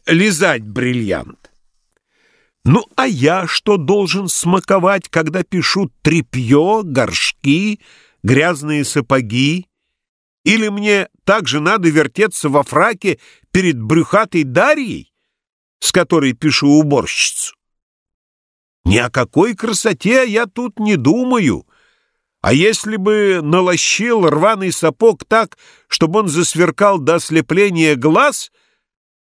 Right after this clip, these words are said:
то и вы любовались бы одним блеском,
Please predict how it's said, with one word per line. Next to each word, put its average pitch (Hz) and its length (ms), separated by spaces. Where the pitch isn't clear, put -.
то 240 120
и 277 140
вы 214 480
любовались 226 720
бы 117 180
одним 151 540
блеском, 165 640